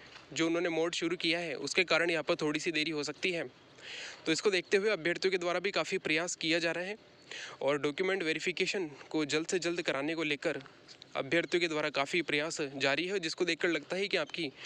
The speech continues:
process जल्द start हो सकती है। इसके बारे में, इसके साथ ही हम आज की video में एक और important बात करने वाले हैं, वो है कि यहाँ पर आपकी क्या final cut off रहेगी, क्योंकि पिछले कुछ video में अभ्यर्थियों के द्वारा comment box में यही पूछा गया है कि किस category में कितनी कट ऑफ यहाँ पर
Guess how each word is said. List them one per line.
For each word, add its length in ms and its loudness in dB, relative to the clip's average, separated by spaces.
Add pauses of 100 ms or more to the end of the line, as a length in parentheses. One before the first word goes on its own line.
(300)
process 400 -2
जल्द 280 0 (240)
start 320 0
हो 100 2
सकती 280 -4
है। 120 -4 (840)
इसके 200 2
बारे 200 4
में, 340 -6
इसके 200 0
साथ 260 0
ही 60 -4
हम 140 -2
आज 160 0
की 100 -4
video 220 0
में 100 2
एक 120 -2
और 80 4
important 380 0
बात 180 0
करने 240 2
वाले 200 0
हैं, 120 -2
वो 220 -2
है 160 -4 (600)
कि 60 0
यहाँ 180 2
पर 120 0
आपकी 240 -2
क्या 160 2
final 320 2
cut 180 0
off 140 0
रहेगी, 280 0
क्योंकि 260 0
पिछले 400 -2 (280)
कुछ 200 -2
video 300 0
में 160 -4 (1500)
अभ्यर्थियों 440 0
के 80 0
द्वारा 220 0
comment 320 0
box 240 -2
में 80 4
यही 140 0
पूछा 280 -2
गया 120 0
है 80 0
कि 120 -4
किस 160 -4
category 400 0
में 260 -4
कितनी 300 0
कट 200 0
ऑफ 100 -2
यहाँ 140 0
पर 180 -4